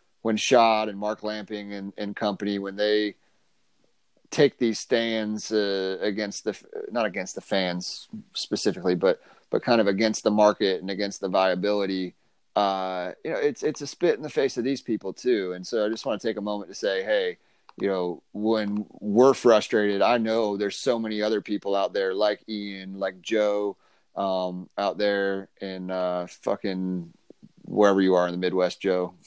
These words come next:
Missouri or Kansas, one of those fucking states. They're all the same to me.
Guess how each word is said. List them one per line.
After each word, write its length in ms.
Missouri 540
or 80
Kansas, 560
one 120
of 60
those 180
fucking 320
states. 380
They're 160
all 80
the 80
same 220
to 180
me. 100